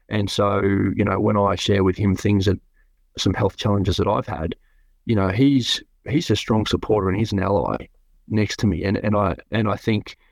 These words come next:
um, whilst I'm a health professional and I know the, the things I need to do, he's never really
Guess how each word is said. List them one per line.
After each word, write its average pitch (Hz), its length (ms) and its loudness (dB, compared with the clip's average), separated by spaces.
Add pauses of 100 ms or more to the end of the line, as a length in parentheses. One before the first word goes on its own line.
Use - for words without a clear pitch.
(240)
um, 98 380 0
whilst 107 460 2
I'm 101 120 2
a 95 40 0
health 98 180 -2
professional 107 500 -4
and 98 120 0
I 110 80 2
know 110 280 4
the, 101 300 2
the 98 80 -4
things 107 220 2
I 101 100 2
need 101 160 -2
to - 80 -6
do, 110 380 0 (380)
he's 117 200 2
never 107 320 4
really 104 420 4